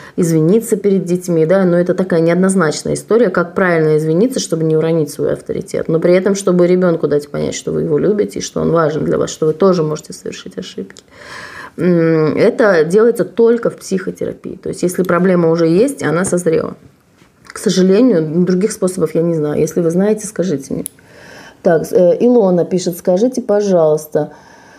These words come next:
если ребенок уже старше, лет пять, все понимает намного лучше, но наотрез отказывается от лечения. Зачем лечить и что может быть, если не лечиться? А не лечиться нельзя, ситуация угрожает здоровью. Все объясняли несколько раз.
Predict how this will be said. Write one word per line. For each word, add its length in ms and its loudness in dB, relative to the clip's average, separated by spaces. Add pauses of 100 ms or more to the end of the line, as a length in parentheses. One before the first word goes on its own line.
(400)
если 400 2
ребенок 440 2
уже 200 2
старше, 500 0
лет 260 0
пять, 260 2
все 120 -2
понимает 500 2
намного 380 2
лучше, 320 2
но 100 2
наотрез 440 2
отказывается 680 2
от 120 -2
лечения. 680 2
Зачем 460 0
лечить 460 0
и 40 -2
что 320 -2
может 420 2
быть, 480 -2 (440)
если 400 -2
не 180 2
лечиться? 720 0 (420)
А 80 -2
не 160 2
лечиться 320 0
нельзя, 360 2
ситуация 480 0
угрожает 480 0
здоровью. 540 0
Все 240 -2
объясняли 480 0
несколько 560 0
раз. 260 -2